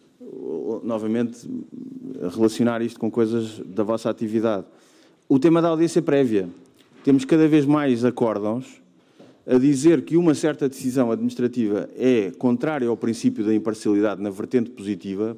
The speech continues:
porque não atendeu suficientemente àquilo que alguém veio dizer no contexto de uma audiência prévia, não é? Por exemplo, a administração faz a audiência prévia, mas é daquelas coisas, desculpem dizer assim, cha-, chapa cinco.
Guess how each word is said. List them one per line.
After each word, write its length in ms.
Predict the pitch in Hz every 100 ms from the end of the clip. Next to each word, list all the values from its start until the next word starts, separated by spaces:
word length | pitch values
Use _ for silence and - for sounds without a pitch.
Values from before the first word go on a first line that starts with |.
| -
porque 240 | 135 127
não 300 | 143 175 208
atendeu 460 | 180 156 139 139 165
suficientemente 1080 | 160 135 - - 135 - 123 127 135 - - _ _ _ _ -
àquilo 480 | 127 - 165 175
que 200 | 127 156 151
alguém 400 | 135 135 151 139
veio 280 | 143 139
dizer 600 | 131 131 117 123 127 147 - - _ _ _
no 160 | 127 131
contexto 580 | 135 123 139 139 -
de 60 | 120
uma 160 | 143 139
audiência 340 | 135 135 135
prévia, 480 | 127 107 95 95 90 _ _ _ _ -
não 80 | -
é? 100 | 113 - _ _ _ _
Por 80 | 127
exemplo, 280 | 113 127 127
a 60 | 120
administração 680 | 127 131 131 131 151 156 160 - _ _ _
faz 240 | 143 147
a 60 | 143
audiência 320 | 135 135 135
prévia, 360 | 135 143 143 143
mas 160 | 139
é 120 | 139 127
daquelas 400 | 131 131 123 -
coisas, 400 | 123 120 113 107
desculpem 580 | - - 107 107 107 92
dizer 280 | 101 104 -
assim, 220 | - -
cha-, 220 | - -
chapa 300 | - 123 110
cinco. 340 | - 104 90